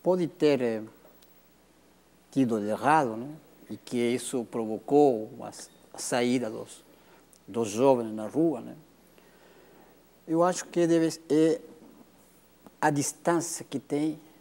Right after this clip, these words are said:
o mundo político com o mundo social. Acho que aí há uma separação, que é uma separação muito grande.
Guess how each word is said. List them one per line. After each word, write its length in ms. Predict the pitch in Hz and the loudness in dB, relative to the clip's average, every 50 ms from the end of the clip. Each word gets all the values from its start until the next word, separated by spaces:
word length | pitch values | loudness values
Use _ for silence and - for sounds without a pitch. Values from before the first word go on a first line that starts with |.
| _ _ _ _ - - - - - - - - - _ _ _ | _ _ _ _ -20 -20 -20 -20 -20 -20 -20 -20 -20 _ _ _
o 140 | - 135 135 | -6 -4 -2
mundo 480 | 131 139 143 151 160 160 156 147 147 131 | 0 0 2 2 2 0 0 -2 -4 -6
político 880 | - - - 147 143 143 165 170 170 - - 165 - - 170 170 165 170 | -6 -4 0 2 4 4 4 2 -2 -6 -10 -8 -4 -2 -2 -2 -2 -2
com 200 | - 147 139 135 | -4 -4 -2 -2
o 20 | |
mundo 460 | 131 135 139 139 139 143 139 139 135 123 | -2 -4 -4 -4 -4 -4 -4 -6 -6 -6
social. 500 | - - 131 - - - 120 117 110 - - _ _ _ - - - - - | -8 -10 -10 -10 -12 -12 -12 -14 -16 -18 -20 _ _ _ -20 -20 -20 -20 -18
Acho 220 | - 135 - - - | -16 -14 -14 -12 -8
que 120 | - 151 | -4 -2
aí 240 | 143 151 160 180 170 - | 2 2 2 2 0 -2
há 100 | 135 135 | -2 -2
uma 260 | 139 139 135 135 127 | -2 -2 -2 -4 -4
separação, 760 | - - - 151 143 - 135 135 120 - - - 151 160 185 - - - - - - - - - - - - - _ _ _ _ _ _ _ _ _ - - _ _ | -4 -4 -4 -2 0 0 -2 -2 -2 -6 -6 -4 -4 -4 -4 -6 -12 -20 -20 -20 -20 -20 -20 -20 -20 -20 -20 -20 _ _ _ _ _ _ _ _ _ -20 -20 _ _
que 100 | - - | -4 -4
é 20 | 147 | -2
uma 140 | 143 151 139 | -2 -2 -4
separação 480 | - 143 - 139 135 127 - - 143 | -6 -8 -8 -6 -8 -8 -8 -6 -6
muito 640 | 139 139 139 151 165 160 - - - - 170 160 156 | -4 -4 -4 -4 -4 -6 -8 -14 -14 -10 -8 -6 -6
grande. 520 | 139 120 127 127 127 131 117 101 101 101 | -4 -4 -4 -4 -4 -4 -6 -8 -10 -16